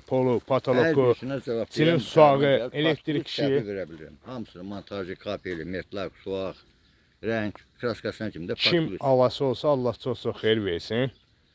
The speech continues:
Speaker 1: Elə bir ustanı da alıbsınız içində.
Speaker 2: Bəli, elə çıxır. <laughs> Yemək lazım deyil.
Speaker 1: Ustaya yemək,
Speaker 2: Hə, ev-,
Speaker 1: raskot.
Speaker 2: evimiz yaxındır burada, məhəlləmlərdir.
Speaker 1: Hə, lap yaxşı.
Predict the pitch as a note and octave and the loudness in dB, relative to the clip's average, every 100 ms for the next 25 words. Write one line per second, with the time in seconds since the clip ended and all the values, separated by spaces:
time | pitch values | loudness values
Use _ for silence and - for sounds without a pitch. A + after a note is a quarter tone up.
0 | _ _ D#3 G3 G#3+ - F3+ D#3+ A#2+ G#2 | _ _ 4 6 4 4 4 6 4 2
1 | - G#2 - - F#2 A2+ - C3+ B2+ F2+ | -4 -14 -14 -16 -12 -12 -12 -10 -8 -6
2 | G#2+ A#2+ - - D#2+ - D#2+ - E2 - | -4 -4 -6 -12 -12 -12 -16 -20 -20 -18
3 | - - - _ - - - - _ _ | -20 -20 -20 _ -20 -20 -20 -20 _ _
4 | - D3 D3 C3+ C3 A#2+ C3+ B2+ B2+ D#3 | -4 2 4 4 2 2 -2 0 2 0
5 | - _ _ _ _ _ _ _ - - | -4 _ _ _ _ _ _ _ -6 6
6 | D#3+ E3+ D#3 D#3 G#2 A2+ D3 C3+ C#3+ D3 | 8 8 6 4 4 2 4 4 4 4
7 | C3 D3 B2 C3 - A#2+ A2+ G2+ A2 G#2 | 4 4 0 0 0 -4 -4 -2 -2 0
8 | F#2+ G2+ G2 F#2+ G2+ A2+ A#2+ F2+ - G#2 | -2 -2 2 4 4 2 2 0 2 2
9 | A2 | 2